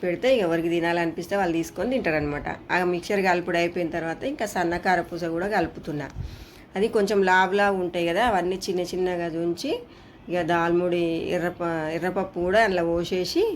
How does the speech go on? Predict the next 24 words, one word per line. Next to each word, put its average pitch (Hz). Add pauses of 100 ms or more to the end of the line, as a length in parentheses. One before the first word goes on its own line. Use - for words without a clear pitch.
(760)
మొత్తము 185
ఈ -
రెండు 196
సపరేట్గా 208
పెట్టిన 165
అనమాట 156
మిక్చరు. 160 (460)
అది 165
వేరు 180
పెట్టిన, 180 (120)
ఇది 185
వేరు 151
పెట్టిన. - (100)
కొంచెం 185
మురుకులు 196
కూడా 196
ఉంటే 202
అవి 190
కూడా 214 (220)
కొంచెం 180
ఇందులో 165
కలిపిన 165
అనమాట. 143 (2250)
బాగుంటుందని, 165